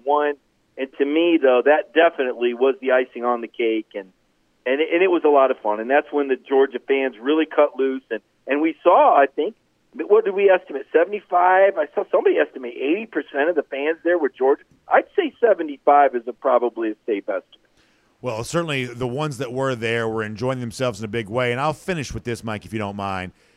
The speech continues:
Speaker 2: So, you know, I've said before that for a program as resourced as Georgia is, you know, the forty-plus year wait to win a national championship is a little weird. It's, it's kinda strange that Georgia, who has so much going for it, had to wait as long as it did. That does feel like kind of a, a, just kind of a long drought, kind of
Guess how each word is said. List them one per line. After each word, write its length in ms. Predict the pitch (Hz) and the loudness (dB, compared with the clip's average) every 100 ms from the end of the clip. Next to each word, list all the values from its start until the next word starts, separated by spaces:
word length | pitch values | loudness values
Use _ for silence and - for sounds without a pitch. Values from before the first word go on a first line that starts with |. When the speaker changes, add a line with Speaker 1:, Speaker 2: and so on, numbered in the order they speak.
| _ _ | _ _
Speaker 2:
So, 480 | - 180 151 135 - _ _ _ | -2 2 2 2 -6 _ _ _
you 80 | 160 | -8
know, 60 | 160 | -4
I've 120 | 175 | -4
said 140 | 185 | -4
before 300 | 131 - 131 120 | -6 -6 -6 -6
that 140 | 123 | -6
for 80 | 151 | -8
a 60 | |
program 340 | 143 247 247 180 | -4 -4 -4 -6
as 120 | 110 | -6
resourced 540 | 127 131 - 139 123 | -6 -6 -4 -4 -4
as 120 | 120 98 | -6 -4
Georgia 400 | 113 113 98 113 | -2 -2 -4 -6
is, 420 | 101 101 107 - | -4 -4 -6 -10
you 80 | 170 | -10
know, 100 | 165 | -10
the 100 | 127 | -10
forty-plus 640 | - 202 180 - 147 127 117 | -8 -6 -6 -6 -6 -6 -6
year 400 | 120 120 117 113 _ _ | -6 -4 -6 -12 _ _
wait 460 | 127 113 110 110 104 | -8 -4 -4 -6 -12
to 80 | |
win 120 | 123 120 | -12 -10
a 60 | |
national 360 | 113 110 - 123 | -8 -10 -12 -12
championship 420 | 190 180 139 - | -10 -10 -12 -10
is 160 | 220 151 | -10 -8
a 40 | |
little 220 | 123 101 | -8 -8
weird. 280 | 101 107 69 | -8 -10 -12
It's, 120 | 87 - | -16 -14
it's 140 | 147 | -14
kinda 160 | - 151 | -12 -12
strange 400 | - 131 127 107 | -10 -8 -8 -10
that 100 | 117 | -12
Georgia, 280 | 110 120 101 | -8 -8 -8
who 60 | |
has 120 | 104 - | -10 -8
so 160 | 147 | -8
much 160 | 135 104 | -8 -10
going 180 | 120 104 | -10 -10
for 300 | 135 131 104 | -8 -6 -6
it, 80 | - _ _ _ - | -8 _ _ _ -10
had 160 | 135 | -8
to 60 | 131 | -6
wait 260 | 127 135 | -4 -4
as 160 | 123 104 | -4 -6
long 320 | 131 123 120 | -6 -6 -6
as 140 | 107 95 | -10 -12
it 160 | 107 | -12
did. 280 | 127 131 127 | -8 -8 -4
That 220 | 165 135 | -6 -4
does 280 | 117 220 - | -4 -4 -6
feel 180 | 131 117 | -10 -8
like 260 | 113 113 | -8 -10
kind 180 | - 151 | -12 -8
of 100 | 135 | -6
a, 200 | 120 123 123 135 | -6 -6 -10 -12
a, 160 | 139 | -12
just 180 | 139 - | -14 -10
kind 160 | 165 156 | -8 -6
of 100 | 131 | -6
a 40 | |
long 320 | 117 113 120 | -6 -6 -6
drought, 280 | 113 143 98 | -6 -6 -6
kind 120 | 110 | -10
of 200 | 113 90 | -10 -12